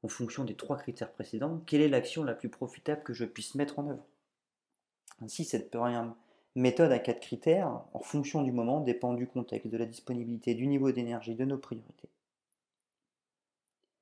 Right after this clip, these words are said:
Une autre méthode pour décider de nos priorités et de notre organisation serait une méthode en trois volets pour décider en fonction de notre évaluation du travail quotidien.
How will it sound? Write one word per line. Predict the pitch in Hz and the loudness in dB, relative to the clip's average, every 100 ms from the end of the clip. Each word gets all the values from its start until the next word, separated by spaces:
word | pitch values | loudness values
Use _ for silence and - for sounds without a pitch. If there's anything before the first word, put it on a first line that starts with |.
| _ _ _ _ | _ _ _ _
Une | 127 127 | 2 6
autre | 196 165 | 6 4
méthode | 139 107 - | 4 4 2
pour | 120 | 0
décider | 110 - 113 113 | -4 -4 -2 0
de | 110 | 0
nos | 117 165 | -2 -2
priorités | 160 127 120 113 117 113 | -2 -2 -2 -6 -10 -10
et | 120 | -8
de | 110 | -8
notre | 113 - | -8 -8
organisation | 113 110 110 107 - | -8 -6 -8 -8 -8
serait | - 135 127 | -4 0 2
une | |
méthode | 120 139 123 113 - _ _ _ _ _ _ _ _ - | 0 0 0 -2 -10 _ _ _ _ _ _ _ _ -14
en | - | -12
trois | - 180 | 6 8
volets | 147 123 95 135 208 - _ _ _ _ _ _ _ _ _ _ _ _ _ _ _ _ _ _ _ _ _ _ - | 10 8 6 0 -4 -8 _ _ _ _ _ _ _ _ _ _ _ _ _ _ _ _ _ _ _ _ _ _ -4
pour | 123 | 2
décider | 123 165 165 143 185 | 4 4 4 4 6
en | 165 | 4
fonction | - 131 - | 2 0 2
de | 165 | 0
notre | 117 - | 0 2
évaluation | 151 151 139 139 160 | 4 4 4 0 -4
du | 147 | -6
travail | - 135 135 | -4 -4 -4
quotidien. | - - - | -8 -12 -16